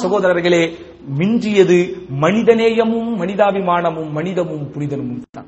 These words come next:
குறிப்பாக இந்த மனிதநேயத்தை, இந்த இரக்கத்தை, இந்த காருண்யத்தை ரசூலுல்லாஹி ஸல்லல்லாஹு அலைஹி வஸல்லம் வயது முதிர்ந்தவர்கள் மீது நிறைய காட்டியிருக்கிறார்கள். இத்தனைக்கும் நான் பேர் குறிப்பிட்ட இந்த வயது முதிர்ந்தவர்கள் எல்லாம் ரசூலுல்லாஹ்வுடைய நேரடி உறவுக்காரர்களோ தந்தை போன்ற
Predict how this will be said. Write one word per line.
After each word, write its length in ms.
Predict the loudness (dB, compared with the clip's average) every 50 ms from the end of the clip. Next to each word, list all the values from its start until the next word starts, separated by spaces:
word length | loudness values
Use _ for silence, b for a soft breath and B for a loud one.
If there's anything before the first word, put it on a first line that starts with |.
| -14 -6
குறிப்பாக 520 | -2 0 2 2 4 6 8 8 8 8 6
இந்த 180 | 2 0 0
மனிதநேயத்தை, 1000 | 2 2 0 0 2 0 0 0 0 -2 0 2 4 4 4 4 2 -6 B B B B B B B B
இந்த 140 | 4 6
இரக்கத்தை, 720 | 6 6 6 4 4 4 2 2 4 2 0 0 0 -4 -6
இந்த 160 | 0 0 0
காருண்யத்தை 920 | 0 4 6 8 8 10 8 6 4 4 4 2 4 4 4 4 4 2 0 -6 -6
ரசூலுல்லாஹி 540 | -6 -6 -4 -4 -6 -2 0 2 2 2 2 0 -2
ஸல்லல்லாஹு 200 | 2 4 4 4
அலைஹி 40 | 4 0 -2
வஸல்லம் 260 | -2 0 0 0 -2 -4 B B B B B B
வயது 300 | 0 2 4 4 2 2
முதிர்ந்தவர்கள் 640 | 0 0 -2 -2 -2 -2 -2 -2 0 0 0 0 0
மீது 720 | -2 -4 -2 -2 -2 -2 0 2 4 6 6 6 6 2 -2 -6 -8 -8 -4
நிறைய 380 | 0 2 4 6 6 6 4 2
காட்டியிருக்கிறார்கள். 800 | 4 2 0 0 0 -2 -2 -2 0 2 2 2 2 2 -2 -2 -4 -4 -4
இத்தனைக்கும் 920 | -4 -4 -4 0 4 6 8 8 8 6 4 4 4 6 6 4 2 -4 -8 -12 -14 -6 0
நான் 260 | 2 2 2 2 2
பேர் 200 | 4 4 4 4
குறிப்பிட்ட 420 | 2 -2 -4 -2 -2 -2 0 0 0
இந்த 160 | 2 2 2
வயது 240 | 4 4 4 4 2
முதிர்ந்தவர்கள் 420 | 0 -2 -2 -2 -2 0 2 2
எல்லாம் 680 | 4 6 8 8 8 8 6 4 0 -6 -10 -12 -14 -10 -6
ரசூலுல்லாஹ்வுடைய 800 | -6 -4 -4 -4 -4 -4 0 2 4 2 4 2 0 -2 -2 -2
நேரடி 500 | -2 -2 0 2 4 6 6 4 4 2
உறவுக்காரர்களோ 1160 | 0 0 0 -2 -2 -2 -2 -2 0 0 0 0 2 4 6 8 8 8 6 4 -2 -8 -6 -2
தந்தை 380 | 0 0 2 2 2 2 0
போன்ற 560 | 0 -2 -2 0 2 2 2 2 0 -4 -10